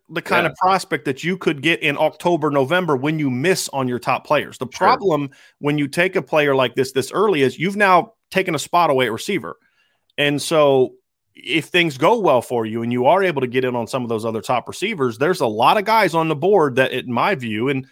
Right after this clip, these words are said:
Speaker 1: the view of apparently Clemson and, and Alabama and Ohio State and every other recruiting service, that are much better than Amorian Walker. Uh,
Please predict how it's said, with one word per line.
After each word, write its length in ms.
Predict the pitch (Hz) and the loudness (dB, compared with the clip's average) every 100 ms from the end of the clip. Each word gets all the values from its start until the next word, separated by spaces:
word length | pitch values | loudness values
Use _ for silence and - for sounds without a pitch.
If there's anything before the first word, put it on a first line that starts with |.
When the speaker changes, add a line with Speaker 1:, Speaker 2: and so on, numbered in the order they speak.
| _ - | _ -8
Speaker 1:
the 80 | 123 | -2
view 240 | 127 147 | 0 4
of 340 | 131 120 104 - _ _ _ _ _ | 4 4 -2 -14 _ _ _ _ _
apparently 420 | 127 143 143 131 127 | -8 0 0 2 0
Clemson 480 | 147 143 - 165 | 0 0 -2 -2
and, 260 | 117 107 - _ - - | 0 -2 -8 _ -20 -8
and 120 | 120 | -2
Alabama 540 | 123 135 120 131 147 175 | 2 2 2 0 0 0
and 80 | |
Ohio 240 | 117 131 135 | 0 2 0
State 420 | - 120 156 190 | -2 -2 -2 -4
and 300 | 120 104 107 - | -6 -6 -8 -6
every 300 | 131 135 147 | -4 0 2
other 220 | 143 131 | 4 4
recruiting 380 | 120 - 240 247 | 0 0 0 0
service, 380 | - 117 117 131 | 0 0 0 -2
that 140 | 131 - - | -4 -4 2
are 240 | 135 - - - | 2 0 -8 -4
much 400 | 127 131 - 120 | 0 0 -2 0
better 260 | 180 240 139 | 2 4 2
than 300 | 120 107 - | 0 -2 -4
Amorian 380 | 117 113 110 98 | -4 0 0 0
Walker. 360 | 101 85 104 - _ _ _ _ | -4 -6 -14 -20 _ _ _ _
Uh, 200 | 117 110 | 2 2